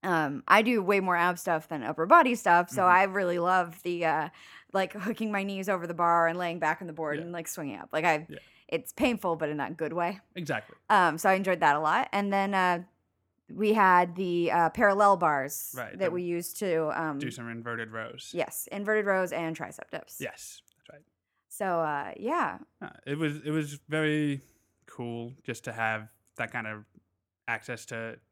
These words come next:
Speaker 2: even, like, I mean, it's obviously more basic equipment than you would find at a gym, and there were no weights or anything, but,
Speaker 1: Yeah.
Speaker 2: uh,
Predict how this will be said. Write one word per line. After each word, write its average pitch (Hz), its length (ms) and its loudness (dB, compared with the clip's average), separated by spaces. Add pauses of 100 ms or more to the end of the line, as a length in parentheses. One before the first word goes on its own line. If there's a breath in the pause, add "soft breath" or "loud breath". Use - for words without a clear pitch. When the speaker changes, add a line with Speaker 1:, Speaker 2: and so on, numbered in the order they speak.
Speaker 2:
even, 180 260 -4
like, 151 260 -4
I 185 60 -6
mean, 175 120 -2
it's 156 140 -6
obviously 147 380 -2
more 120 220 -4
basic 113 500 -8
equipment 127 380 -10
than 117 100 -8
you 113 80 -6
would 110 100 -10
find 113 220 -2
at 110 80 -8
a 110 40 -12
gym, 117 280 -8
and 113 80 -8
there 110 80 -8
were 113 80 -8
no 113 160 -8
weights 113 320 -10
or 117 80 -8
anything, 113 420 -10
but, 110 160 -6
Speaker 1:
Yeah. - 120 -6 (520 soft breath)
Speaker 2:
uh, 120 460 -4